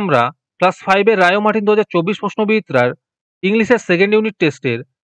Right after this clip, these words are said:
ষোলো নম্বর স্কুলের প্রশ্ন উত্তরগুলি করব। ইংলিশের আগের স্কুলের প্রশ্ন উত্তরগুলি তোমরা যদি দেখে না থাকো, তাহলে অবশ্যই আমাদের চ্যানেলে গিয়ে দেখে নিও। নিচে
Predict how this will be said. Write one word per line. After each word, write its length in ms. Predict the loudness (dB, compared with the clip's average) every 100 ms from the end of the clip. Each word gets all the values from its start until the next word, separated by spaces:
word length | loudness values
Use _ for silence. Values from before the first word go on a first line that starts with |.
| _ -2
ষোলো 160 | 0 2
নম্বর 180 | 0 0
স্কুলের 240 | 0 0 0
প্রশ্ন 160 | -4 -4
উত্তরগুলি 280 | -6 -4 -4 -2
করব। 180 | -4 -6 -12 -16 _ _ _ _ _ _ _ _ -4
ইংলিশের 300 | -2 2 2 2
আগের 160 | 0
স্কুলের 200 | 0 -2 0
প্রশ্ন 160 | -4 -4
উত্তরগুলি 260 | -6 -4 -2
তোমরা 140 | 0 0
যদি 100 | 0
দেখে 140 | -2 0
না 40 | 0
থাকো, 200 | 0 -2 -8 -10 _ _ _ -2
তাহলে 240 | 0 2 0 0
অবশ্যই 260 | 0 0 -2
আমাদের 160 | -2 -2
চ্যানেলে 240 | -2 -2 -2
গিয়ে 140 | -6 -6 _ _ -4
দেখে 160 | -4 -4
নিও। 180 | -6 -10 -16 _ _ _ _ _ -6
নিচে 160 | 0